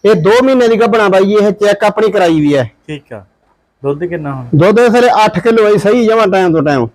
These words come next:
Speaker 2: ਖੋਲ ਦੇ ਬਾਈ ਤੋਰ ਕੇ ਦਿਖਾ ਦੇ। ਫੈਂਟ ਬਹੁਤ ਚੰਗੀ ਹੁੰਦੀ ਆ।
Speaker 1: ਹਾਂਜੀ, ਫੈਂਟ ਦੋਨਾਂ ਦੀ ਵਧੀਆ ਆਉਂਦੀ ਹੈ।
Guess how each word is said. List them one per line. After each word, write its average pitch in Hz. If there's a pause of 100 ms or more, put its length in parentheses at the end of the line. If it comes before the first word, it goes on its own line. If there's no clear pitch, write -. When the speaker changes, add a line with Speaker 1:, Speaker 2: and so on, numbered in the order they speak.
(180)
Speaker 2:
ਖੋਲ 160
ਦੇ 147
ਬਾਈ 120
ਤੋਰ 123
ਕੇ -
ਦਿਖਾ 117
ਦੇ। 135
ਫੈਂਟ 151
ਬਹੁਤ 185
ਚੰਗੀ 180
ਹੁੰਦੀ 151
ਆ। 147
Speaker 1:
ਹਾਂਜੀ, 196
ਫੈਂਟ 226
ਦੋਨਾਂ 247
ਦੀ 269
ਵਧੀਆ 247
ਆਉਂਦੀ 170
ਹੈ। 127